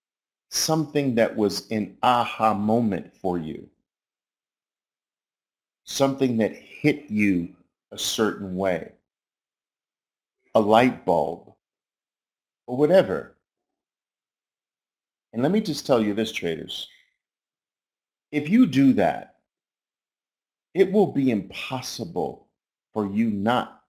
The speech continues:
to be better. Weeks from today, months from today,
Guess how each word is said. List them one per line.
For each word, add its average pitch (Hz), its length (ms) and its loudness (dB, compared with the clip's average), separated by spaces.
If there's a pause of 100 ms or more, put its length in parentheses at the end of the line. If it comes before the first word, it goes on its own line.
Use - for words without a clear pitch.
to - 180 -8
be 98 200 -8
better. 92 480 -4 (1900)
Weeks - 840 -2 (280)
from 107 560 0 (640)
today, 110 680 0 (360)
months 107 500 0
from 101 420 -8
today, 95 560 -6